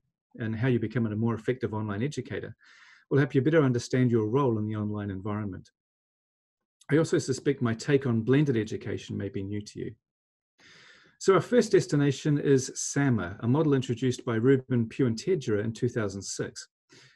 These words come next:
It suggests that technology in education can lead to four main types of practice: substituted, augmented, modified, or redefined. If you substitute or augment, you're really enhancing your teaching.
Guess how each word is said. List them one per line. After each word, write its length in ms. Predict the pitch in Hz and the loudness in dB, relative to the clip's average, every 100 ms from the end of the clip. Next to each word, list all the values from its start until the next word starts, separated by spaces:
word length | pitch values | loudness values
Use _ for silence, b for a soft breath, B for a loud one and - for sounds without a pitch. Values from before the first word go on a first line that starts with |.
| - | -8
It 100 | 147 | -4
suggests 560 | 147 135 185 - - - | 2 4 4 2 -12 -4
that 100 | 135 | -4
technology 540 | - 135 139 175 175 - _ _ _ _ _ _ _ _ _ 185 156 | -2 -2 0 -2 -4 -14 _ _ _ _ _ _ _ _ _ -4 0
in 80 | 127 | 0
education 500 | 117 123 123 117 127 | 0 -2 -2 -2 -4
can 160 | - 123 | 0 0
lead 120 | 120 | 0
to 100 | 123 | -4
four 320 | - - 185 | -2 2 4
main 140 | 139 123 | 4 0
types 300 | - 123 - | -4 -8 -10
of 100 | - | -8
practice: 520 | 120 - 98 - - | -8 -8 -10 -12 -18
substituted, 680 | - - 170 - 131 143 135 - - | -10 -4 -4 -6 -6 -4 -4 -6 -2
augmented, 440 | 156 120 113 117 - - | 0 0 -2 -6 -6 -2
modified, 560 | 143 147 104 101 104 - | -2 -2 -6 -10 -8 -4
or 80 | 107 | -2
redefined. 540 | 107 104 117 104 92 _ _ _ B B B B - | -2 -4 -6 -8 -8 _ _ _ B B B B -8
If 100 | 127 | -2
you 80 | 113 | -2
substitute 640 | - 202 170 - 131 175 | -2 -4 -4 -6 0 2
or 140 | 117 - | 2 2
augment, 360 | 156 156 165 - - | 0 0 -4 -8 -2
you're 160 | 143 | 0
really 300 | 147 151 147 | 2 2 2
enhancing 580 | 143 131 - 160 156 123 | 0 -4 -4 -6 -4 -4
your 100 | 104 | -4
teaching. 420 | 101 98 - 90 | -6 -8 -8 -14